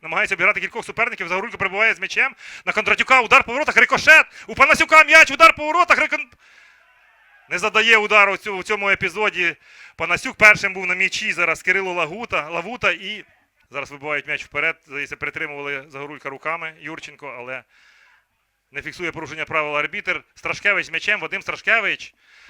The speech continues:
Вадим Страшкевич, передача на Подрізана, Подрізан в штрафному майданчику, передача на дальню стійку, удар по воротах і один нуль. І Вадим Страшкевич відкриває рахунок у сьогоднішньому поєдинку, забиваючи свій третій м'яч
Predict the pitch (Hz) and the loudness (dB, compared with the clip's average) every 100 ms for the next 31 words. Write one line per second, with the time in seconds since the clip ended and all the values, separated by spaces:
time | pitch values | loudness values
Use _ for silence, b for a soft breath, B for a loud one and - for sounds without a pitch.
0 | b - 127 185 170 151 - 190 185 156 | b -16 -12 -10 -6 -6 -4 -4 -4 -6
1 | 160 151 165 160 151 165 156 147 180 170 | -6 -4 -4 -6 -10 -12 -10 -8 -8 -8
2 | 151 143 165 156 160 175 156 170 175 156 | -10 -10 -10 -10 -14 -12 -6 -6 -6 -10
3 | - 147 170 - 196 208 269 269 311 240 | -6 -4 -2 -2 0 4 4 2 -2 0
4 | 254 202 220 214 202 175 190 175 175 160 | 0 0 -2 -4 -4 -4 -4 -4 -4 -6
5 | 147 117 - - B B B B 180 220 | -12 -14 -18 -20 B B B B -2 0
6 | 269 240 240 226 - 262 240 202 - - | 2 2 2 2 6 6 6 2 -2 -12
7 | B B B B B 175 - 214 226 214 | B B B B B -4 2 4 6 6
8 | 214 220 214 190 185 196 208 196 - 196 | 6 0 -8 -6 -2 0 0 -2 -6 -8
9 | 180 190 180 240 220 185 180 190 220 220 | -2 0 2 2 0 -6 -4 0 2 2
10 | 202 185 202 196 - 202 240 - 185 170 | 0 -8 -10 -12 0 2 2 -2 -6 2
11 | 208 202 - | 4 4 -2